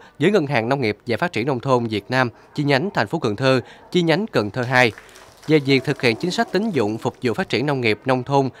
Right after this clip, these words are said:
theo Nghị định số năm mươi lăm trên hai nghìn không trăm mười lăm của Chính phủ, nhằm hỗ trợ tài chính cho phụ nữ khởi nghiệp, phát triển kinh tế gia đình. Cũng sáng nay, Liên đoàn Lao động thành phố Cần Thơ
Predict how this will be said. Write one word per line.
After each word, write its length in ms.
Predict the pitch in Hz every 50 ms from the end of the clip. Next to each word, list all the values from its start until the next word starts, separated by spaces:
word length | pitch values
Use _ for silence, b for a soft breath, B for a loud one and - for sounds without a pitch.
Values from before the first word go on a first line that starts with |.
| B B B -
theo 140 | 202 190
Nghị 120 | 185 156 139
định 200 | 123 110 110 120
số 240 | - - 143 156 196
năm 160 | 185 147 131
mươi 100 | 131 123
lăm 220 | 135 131 131 127
trên 220 | - - 165 170 160
hai 160 | 165 165 151
nghìn 160 | 139 117 101
không 120 | - 127
trăm 160 | 123 135 120 113
mười 100 | 107 104
lăm 180 | 120 123 127
của 200 | 123 - 104 98
Chính 180 | - - 165 180
phủ, 320 | - 104 95 101 165 - B B B B B B B
nhằm 120 | - 151 143
hỗ 160 | 131 165 202
trợ 260 | - 143 117 107 110 113
tài 140 | - 117 107
chính 260 | 101 - 131 160 208 214 -
cho 120 | 156 127
phụ 160 | - - 113
nữ 140 | 113 110 110 -
khởi 160 | - 113 139
nghiệp, 200 | 151 127 113 104 - - - - - -
phát 140 | 208 233 226
triển 120 | 143 120
kinh 140 | - 151 127
tế 260 | - 131 123 127 165 165
gia 120 | 147 131 120
đình. 140 | 110 107 90 - - - - - - - - - - - - - 349 339 339 320 311 302 302 294 269 269 254 247 247 - - - - - - _ _ _ _ _ _ _ _ _ b b b b b b _
Cũng 220 | - 139 135 160
sáng 260 | 170 - 165 175 196 190
nay, 260 | 170 147 139 135 127 B B B B B
Liên 200 | - 180 185 175
đoàn 200 | 151 143 120 120
Lao 80 | 127 143
động 260 | 139 123 110 107 110
thành 160 | - 127 113
phố 80 | - 170
Cần 180 | 160 123 113 107
Thơ 260 | 131 135 135 131